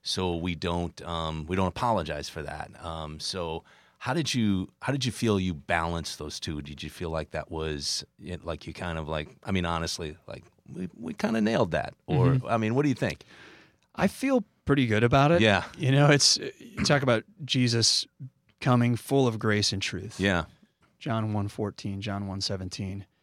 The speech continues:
Speaker 2: And so those two things, holding those up, I think are good things as
Speaker 1: Yeah.
Speaker 2: preachers on this kind of a topic. Say, am I, am I
Speaker 1: Right.
Speaker 2: being, you know, hundred percent grace, hundred percent truth? I don't think it's a mixture.
Speaker 1: No.
Speaker 2: It's fully both.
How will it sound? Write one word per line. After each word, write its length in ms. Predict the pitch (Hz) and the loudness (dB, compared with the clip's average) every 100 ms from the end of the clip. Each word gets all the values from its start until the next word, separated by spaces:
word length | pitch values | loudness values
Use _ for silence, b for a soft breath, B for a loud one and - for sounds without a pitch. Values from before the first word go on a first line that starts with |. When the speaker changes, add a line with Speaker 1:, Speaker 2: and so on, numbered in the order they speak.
| b b b b | b b b b
Speaker 2:
And 80 | 127 | 0
so 140 | 151 | 4
those 220 | 147 143 - | 6 6 4
two 340 | 143 131 127 | 2 2 2
things, 540 | - 127 120 117 - | 0 -2 0 0 -2
holding 340 | 113 113 117 101 | -2 -2 0 0
those 200 | 95 107 | -2 0
up, 220 | 113 120 _ _ _ _ _ _ _ - | 0 -2 _ _ _ _ _ _ _ -12
I 80 | |
think 200 | 113 123 | -4 -2
are 100 | 113 | -2
good 280 | 104 120 110 | -2 -2 -4
things 380 | 113 110 113 113 | -4 -4 -4 -4
as 140 | 98 | -6
Speaker 1:
Yeah. 480 | - _ _ - - | -10 _ _ -4 -2
Speaker 2:
preachers 260 | 82 107 107 | 0 -2 -2
on 120 | 104 | -2
this 180 | 113 - | 0 0
kind 140 | 123 | -2
of 60 | 113 | -4
a 40 | |
topic. 360 | 110 110 110 120 | -4 -4 -4 -4
Say, 180 | 113 110 | -4 -4
am 100 | 110 | -4
I, 140 | 110 113 | -6 -8
am 100 | 143 | -2
I 40 | 87 | 0
Speaker 1:
Right. 240 | 82 117 | 0 -2
Speaker 2:
being, 440 | 131 131 127 120 113 b b b b - | 0 2 2 0 -4 b b b b -8
you 80 | 110 | -6
know, 80 | 101 | 0
hundred 260 | 135 139 | 2 2
percent 380 | 127 123 139 131 | 0 -2 -2 -2
grace, 340 | 120 117 117 | -2 0 0
hundred 260 | 101 120 117 | 0 0 -2
percent 340 | 120 - 104 | -2 -2 -2
truth? 320 | - 107 95 101 | -2 -2 -2 -4
I 40 | |
don't 100 | 113 | -4
think 140 | 110 104 | -4 -6
it's 100 | 101 | -4
a 40 | |
mixture. 440 | 101 104 - - 92 | -2 -2 -4 -4 0
Speaker 1:
No. 120 | 95 | 2
Speaker 2:
It's 80 | 87 | 2
fully 300 | - 107 101 | 0 -2 0
both. 380 | 110 104 101 | 2 2 0